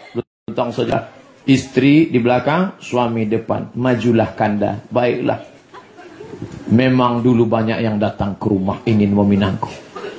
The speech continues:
Ada yang datang naik Pajero Sport, kutolak. Ada yang datang naik Fortune, kutolak. Kaulah yang kuterima karena kulihat wajahmu tanda-tanda primus. Prika, pria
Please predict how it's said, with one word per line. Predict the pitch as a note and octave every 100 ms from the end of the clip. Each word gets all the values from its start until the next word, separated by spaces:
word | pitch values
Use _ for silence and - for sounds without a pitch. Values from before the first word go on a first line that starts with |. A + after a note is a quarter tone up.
| -
Ada | A#2 A2+
yang | A#2+ A#2 A#2
datang | A2 A2+ A2
naik | A#2 A#2
Pajero | - G#2+ A2 A2 G#2+
Sport, | - - A#2+ -
kutolak. | F#3 G3 G3+ A3 - - - - - - - - - -
Ada | A2 A2+ C3
yang | C3
datang | B2+ B2 C3 B2+
naik | C3 A2
Fortune, | C3+ B2+ A2 C#3+ B2 A2+
kutolak. | C#4 C#4+ D4+ G3+ C#4+ - - _ _ _ - - _ - - - -
Kaulah | D#3+ D#3+ C#3
yang | C#3+ C#3
kuterima | C#3 - C#3 B2 A#2 A#2 -
karena | C#3 B2+ B2+
kulihat | - B2+ A2+ A#2+ - -
wajahmu | A#2 A#2 B2 G#2 A2 G#2 -
tanda-tanda | B2 A2+ A2 A2+ G#2+
primus. | G#2+ C#3+ C#3 G#2 G#2 - - - - - - - D#4 - - - F#4+ F#4 C5+ G#4 - - - - - - - -
Prika, | A#3+ A3 G#3 F#3 -
pria | B3+ G#3+